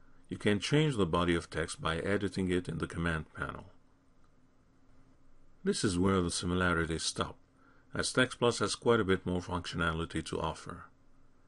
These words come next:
For a detailed overview of the feature, watch the tutorial named Using Text Plus Overview on this channel.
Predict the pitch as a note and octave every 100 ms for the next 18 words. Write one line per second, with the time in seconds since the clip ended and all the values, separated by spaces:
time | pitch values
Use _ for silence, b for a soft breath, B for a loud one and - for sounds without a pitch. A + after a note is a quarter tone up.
0 | b b - F2 E2+ F#2+ - A#2+ A2 A2
1 | G#2 G2 G2+ E2+ - G#2 G2 - E3 -
2 | b b b b D3+ D#3 - G2 G#2 -
3 | G2+ F#2+ F#2+ F#2 E2 E2 D#2 b b b
4 | - G2+ G2+ G2+ F#2 - G#2+ - - G#2
5 | F#2 - - - - - A2 D#2+ D#2 D2
6 | C#2+ F2+ - - E2 D#2+ E2 - D2 D2+